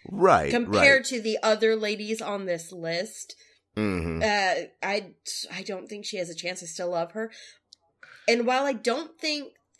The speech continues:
Speaker 2: she's, this one is going to win, I would like to point out the amazement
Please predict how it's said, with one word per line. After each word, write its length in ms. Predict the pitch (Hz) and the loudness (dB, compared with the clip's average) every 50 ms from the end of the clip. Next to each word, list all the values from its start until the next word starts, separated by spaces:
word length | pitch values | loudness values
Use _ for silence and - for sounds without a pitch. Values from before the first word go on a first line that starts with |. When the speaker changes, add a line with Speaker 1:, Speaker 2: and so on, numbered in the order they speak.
| - - | -10 -4
Speaker 2:
she's, 420 | - - - 247 247 262 285 262 - 208 | -2 -2 0 0 -2 -4 -4 -6 -10 -2
this 240 | 196 226 254 247 - | -2 -2 0 0 -4
one 160 | 320 311 302 | -4 -4 -4
is 140 | 311 320 320 | -4 -6 -6
going 240 | - 349 339 339 339 | -6 -6 -6 -6 -8
to 120 | - 349 - | -8 -10 -8
win, 240 | 370 381 392 392 381 - - - _ _ - | -6 -6 -6 -8 -10 -12 -18 -20 _ _ -2
I 240 | 240 247 254 254 226 208 196 | -2 -2 0 -2 -6 -10 -12
would 240 | 208 254 277 294 240 | -10 -8 -8 -8 -8
like 360 | 277 254 247 240 233 226 - - | -8 -6 -4 -6 -6 -8 -10 -12
to 140 | - 240 220 220 _ - | -12 -12 -14 -14 _ -8
point 200 | 208 208 208 202 | -8 -6 -4 -4
out 220 | 185 - - - | -4 -6 -6 -10
the 140 | 196 180 175 | -10 -8 -8
amazement 840 | 170 175 175 180 190 202 220 233 233 - 208 185 160 156 147 - | -8 -8 -8 -6 -4 -2 -2 -2 -4 -6 -8 -6 -6 -6 -8 -10